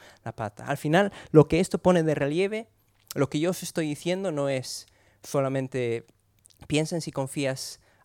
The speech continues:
en otra cosa más que en Dios y cambia tu foco de atención, tú cambia tu foco de confianza.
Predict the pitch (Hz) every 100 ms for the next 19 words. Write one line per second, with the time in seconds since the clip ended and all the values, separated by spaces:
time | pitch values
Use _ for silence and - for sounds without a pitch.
0 | _ _ - 127 123 - 139 131 127 127
1 | 131 127 123 123 113 143 175 - - _
2 | _ _ 139 120 _ 127 143 139 - 131
3 | 135 - 127 127 123 - - 123 - 135
4 | 185 - - 135 139 143 135 - 131 135
5 | 123 117 123 - 135 160 190 202